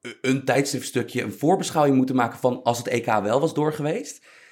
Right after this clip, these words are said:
En omdat ik normaal gesproken werk, jij en ik in die voetballerij, dan kijk je toch niet verder dan een week naar voren, omdat er altijd heel veel te doen is. Maar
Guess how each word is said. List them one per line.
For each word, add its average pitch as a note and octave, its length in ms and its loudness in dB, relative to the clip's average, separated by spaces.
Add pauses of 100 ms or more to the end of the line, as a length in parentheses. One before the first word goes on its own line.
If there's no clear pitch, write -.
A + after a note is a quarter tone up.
(340)
En B2 720 2
omdat B2+ 240 4
ik B2 120 2
normaal A#2+ 400 -2
gesproken G#2 380 -6
werk, G2 180 -4
jij G#2 160 -2
en G2+ 80 -2
ik G2+ 120 -6
in G#2+ 60 -2
die G2 80 -4
voetballerij, G2+ 540 0
dan G2 340 -6
kijk A2 200 -2
je - 60 -18
toch B2+ 160 -4
niet A#2+ 160 -6
verder G#2+ 220 -2
dan G#2+ 140 -2
een G2+ 300 -6 (180)
week G#2+ 560 0 (100)
naar G#2+ 180 -2
voren, C3 460 0 (300)
omdat G2+ 240 -2
er A2 80 0
altijd G2+ 300 0
heel G2+ 140 0
veel G#2 140 -2
te G2 120 -6
doen G2 200 2
is. E3 280 -6 (400)
Maar C#3 440 0